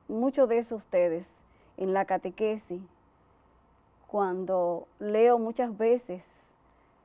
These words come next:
ese pasaje de, de la Biblia que dice que "debajo de la higuera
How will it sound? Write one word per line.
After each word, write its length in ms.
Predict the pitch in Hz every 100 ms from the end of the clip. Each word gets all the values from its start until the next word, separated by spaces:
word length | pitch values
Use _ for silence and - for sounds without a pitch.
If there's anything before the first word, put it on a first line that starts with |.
| _
ese 220 | 202 202
pasaje 480 | 208 214 214 226 220
de, 280 | 190 180 160 -
de 160 | - 190
la 160 | 185 180
Biblia 400 | 220 220 214 202
que 180 | 208
dice 460 | 196 185 180 175 175 - _ _ _ _ _ _ _ _ _ _ _ _ _ _ _ _ _ _ _
que 140 | - 202
"debajo 420 | 185 185 185 220
de 120 | 226
la 120 | 202
higuera 520 | 185 180 202 196 175